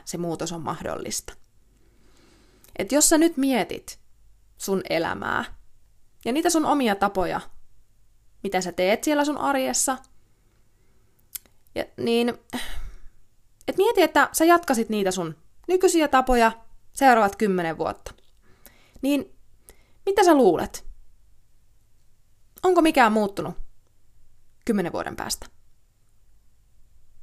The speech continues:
Ei, paitsi se, että sulla on tullut kymmenen vuotta lisää ikää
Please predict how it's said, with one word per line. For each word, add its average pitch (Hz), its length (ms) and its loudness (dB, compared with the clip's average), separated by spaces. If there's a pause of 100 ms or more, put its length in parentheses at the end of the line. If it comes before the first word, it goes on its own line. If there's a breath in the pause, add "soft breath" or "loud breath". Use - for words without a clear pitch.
(2000)
Ei, 269 380 -2 (480)
paitsi 240 220 -2
se, 262 140 4 (380)
että - 100 -10
sulla 269 160 0
on 226 60 -2
tullut 208 240 -4
kymmenen 190 380 0
vuotta 170 260 -6
lisää 214 360 0
ikää 180 420 -4